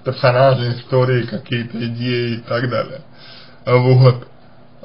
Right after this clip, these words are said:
То есть, а, увлекаться играми — это неплохо. Вопрос в том, как он увлекался, чем он увлекался, почему он увлекался. Вот. А, как происходил процесс увлечения играми.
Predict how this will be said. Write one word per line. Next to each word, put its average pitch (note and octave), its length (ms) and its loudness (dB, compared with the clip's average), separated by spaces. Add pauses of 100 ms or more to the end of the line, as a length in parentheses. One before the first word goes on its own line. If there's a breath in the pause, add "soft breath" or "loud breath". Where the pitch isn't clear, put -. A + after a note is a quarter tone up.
(300)
То G3 100 2
есть, - 340 0 (140)
а, D#3 280 2 (380)
увлекаться F#3 580 0
играми — G3 300 -4
это E3+ 160 -6
неплохо. E3 460 0 (520)
Вопрос A3 420 -6
в - 120 -18
том, D#3 220 -2
как D#3+ 360 4
он C3 100 -2
увлекался, A2+ 480 -6 (300)
чем F3+ 260 2
он C3+ 100 -2
увлекался, - 600 -10 (100)
почему F3 520 -2
он C#3 100 -4
увлекался. A#2 680 -10 (840 loud breath)
Вот. B2 520 0 (320)
А, B2 400 0
как D#3+ 340 -4
происходил D#3+ 960 2 (180)
процесс C3 560 0
увлечения B2+ 840 -4
играми. A#2+ 380 -8